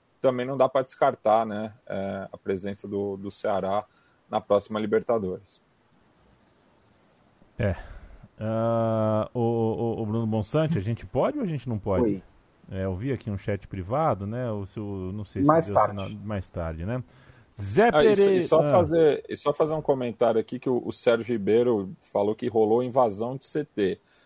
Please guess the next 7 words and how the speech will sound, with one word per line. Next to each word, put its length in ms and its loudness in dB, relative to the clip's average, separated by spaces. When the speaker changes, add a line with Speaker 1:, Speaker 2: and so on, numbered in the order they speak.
Speaker 1:
É, 400 0
nesse 460 -2
ano, 180 4
não. 280 0
Houve 240 -6
uma 160 0
conversa, 840 0